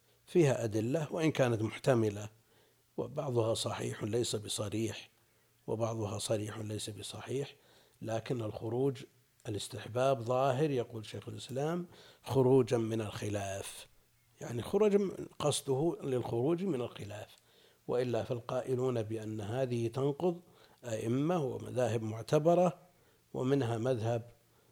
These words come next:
ال-، ومنها المذهب عند الحنابلة. وعلى كل حال، كلام شيخ الإسلام واضح، وكلام المذهب واضح،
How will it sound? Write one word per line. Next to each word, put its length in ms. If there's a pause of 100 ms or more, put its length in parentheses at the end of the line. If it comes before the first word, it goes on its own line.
(180)
ال-، 200
ومنها 500
المذهب 400
عند 140
الحنابلة. 640 (1000)
وعلى 280
كل 260
حال، 280
كلام 300
شيخ 260
الإسلام 460
واضح، 420 (400)
وكلام 480
المذهب 440
واضح، 500